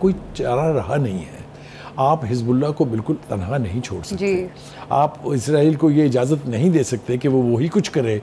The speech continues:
Speaker 2: हम्म।
Speaker 1: जो उसने गज़ा के साथ किया है। So this is the time for action। मैं फिर कह रहा हूँ बार बार, मैं झंझोड़ना चाहता हूँ
Speaker 2: हम्म।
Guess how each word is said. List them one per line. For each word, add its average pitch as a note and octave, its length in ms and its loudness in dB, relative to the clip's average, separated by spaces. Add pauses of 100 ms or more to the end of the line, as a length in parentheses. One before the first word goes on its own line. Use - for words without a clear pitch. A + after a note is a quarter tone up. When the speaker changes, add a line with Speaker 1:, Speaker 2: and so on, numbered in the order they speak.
Speaker 2:
हम्म। F#3+ 320 -10
Speaker 1:
जो C3+ 120 4
उसने C3+ 240 0
गज़ा A2 240 0
के B2+ 100 -4
साथ G2+ 180 -4
किया F2 320 -10
है। D2 160 -14 (340)
So C#3 80 2
this D#3+ 280 2
is A3+ 140 4
the E3 180 2 (240)
time A3 400 4
for E3+ 180 2 (200)
action। - 360 -2 (880)
मैं C3+ 200 2 (140)
फिर A3+ 160 6
कह G#3 160 2
रहा G3+ 120 4
हूँ G3 160 4
बार F3 220 4
बार, F3 280 2
मैं E3 320 2
झंझोड़ना F3+ 680 6
चाहता D#3 340 2
हूँ C#3+ 360 2
Speaker 2:
हम्म। F#3+ 100 -6